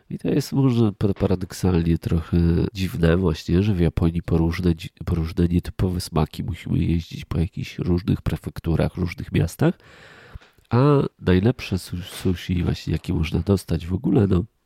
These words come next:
jest od razu dostępne na wyciągnięcie ręki, jak tylko wylądujemy, bo mówi się, że właśnie najlepsze sushi, jakie jest w Japonii, dosta-, dostać można w Tokio. I to chyba jest prawda.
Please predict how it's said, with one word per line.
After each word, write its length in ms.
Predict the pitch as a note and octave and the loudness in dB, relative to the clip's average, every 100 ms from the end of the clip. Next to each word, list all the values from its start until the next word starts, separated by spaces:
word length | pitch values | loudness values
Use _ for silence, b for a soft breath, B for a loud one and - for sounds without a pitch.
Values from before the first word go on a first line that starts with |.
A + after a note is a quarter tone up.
| _ - | _ -6
jest 240 | A2 - | -6 -6
od 100 | F#2 | -2
razu 340 | E2 E2 E2+ F2 B B B B | 2 2 0 -4 B B B B
dostępne 540 | G2 - F2 E2 - D#2+ | -4 -2 -2 -2 0 0
na 100 | D2 | 0
wyciągnięcie 640 | - - E2+ D#2+ - F2 | -4 -8 -6 -8 -4 -2
ręki, 300 | D2+ D#2+ - | -2 -6 -10
jak 120 | - | -10
tylko 240 | - - E2 | -8 -4 0
wylądujemy, 760 | D#2+ D2 E2 E2+ E2 D#2+ D#2 | 2 2 0 2 2 4 2
bo 180 | D2 D2 B B B B B B | 2 0 B B B B B B
mówi 280 | - F2 E2+ | -4 -2 -2
się, 240 | - D#2+ | -2 -2
że 120 | D2 D2+ | -2 -4
właśnie 340 | - D2 - | -6 -6 -4
najlepsze 480 | - E2 - - - | -2 -2 -4 -6 -8
sushi, 340 | - - - - | -6 -6 -4 -4
jakie 260 | - - | -4 -4
jest 380 | E2 D#2+ D#2 - | 0 0 -2 -6
w 40 | |
Japonii, 460 | - - D#2+ D2+ - | -6 -4 -2 -2 -4
dosta-, 500 | - - - D2+ - | -6 -6 -6 -4 -4
dostać 400 | - E2 - - | -4 -4 -6 -6
można 280 | - F2 - | -6 -4 -4
w 120 | - | -4
Tokio. 380 | - E2 - - - B B B B B | -4 -4 -4 -6 -6 B B B B B
I 100 | E4 | -12
to 120 | - D3+ | -4 -4
chyba 240 | - - | -2 -2
jest 140 | - | -2
prawda. 400 | - - D2 D2+ | -4 -4 -4 -6